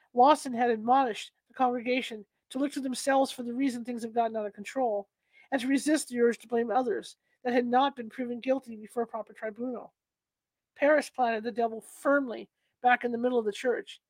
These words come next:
and agreed with Lawson that some of the church elite could indeed be among his followers. "Have I not chosen you twelve?" Parris intoned, "and one of you is a devil?" His text referred to Jesus' words concerning Judas Iscariot's betrayal of him.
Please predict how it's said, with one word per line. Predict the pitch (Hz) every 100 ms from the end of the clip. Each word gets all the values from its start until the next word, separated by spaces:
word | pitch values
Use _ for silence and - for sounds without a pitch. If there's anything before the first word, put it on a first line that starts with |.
| _ _ - -
and | 247
agreed | 247 311 269
with | 226
Lawson | 247 262 254 247
that | 240
some | - 294
of | 294
the | 240
church | 254 240 233
elite | 233 226 -
could | 294
indeed | 262 233 220 214
be | 220
among | 220 214
his | 202
followers. | - 233 226 - - _ _ _ _ _ _ _ _ _ _ _ _ _ -
"Have | 247
I | 254
not | 262 302
chosen | - 277 277 269
you | 240
twelve?" | - 269 262 233 415 _ _
Parris | 247 220 -
intoned, | 233 - 220 214 220 _ _ _ -
"and | 233
one | 254 277
of | 240
you | 233 233
is | 226
a | 226
devil?" | 233 233 311 - _ _ _ _ _ _ - -
His | 254
text | - 339 -
referred | 302 - 285
to | 262
Jesus' | 233 269 240 226 208
words | 226 233 - _ -
concerning | 269 - 311 285
Judas | 214 277 269 240
Iscariot's | 220 - 277 262 240
betrayal | - - 262 247 226
of | 196
him. | -